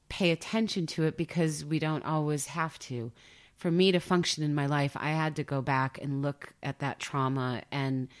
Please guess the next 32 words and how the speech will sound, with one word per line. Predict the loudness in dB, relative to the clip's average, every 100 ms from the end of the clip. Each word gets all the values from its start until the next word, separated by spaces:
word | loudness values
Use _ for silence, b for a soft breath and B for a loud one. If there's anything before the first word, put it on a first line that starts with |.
| B B B
pay | 0 2
attention | 2 2 -4 -2 -4
to | -4 -2
it | -2 0
and | 2 2 0 _
understand | 0 2 0 0 0 0
all | 0
the | -2
different | -4 -4 -4 -2
elements | -2 -2 -2 -4
of | -2
it | -2 -4 B B B B
because | -4 0 2
I | 2
couldn't | 2 2 2
move | 0
forward | 0 0 0 -2 -4 -8
with | -8 -4
my | -2
life | 0 -2 -4
otherwise. | -8 -8 -8 -8 -10 -10 -14 -18 B B B B B B _ _
But | 4 8
those | 8 8
are | 6 2
some | 0 0
of |
the | 0
great | -4 -4
things | -4 -4 -4
that |
I've | -4 -4 -4
learned. | -2 0 -2 -4 -8